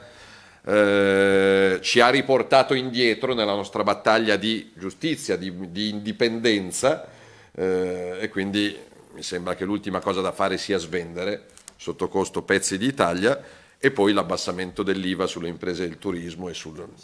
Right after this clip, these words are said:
anche sulla ristorazione, sull'accoglienza,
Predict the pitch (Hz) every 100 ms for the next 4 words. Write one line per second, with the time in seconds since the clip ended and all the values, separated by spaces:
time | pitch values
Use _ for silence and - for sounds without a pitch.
0 | - 98 - 101 104 104 101 101 98 98
1 | - 107 92 - 113 113 110 101 - 107
2 | 101 - 98 101 113 110 - 110 101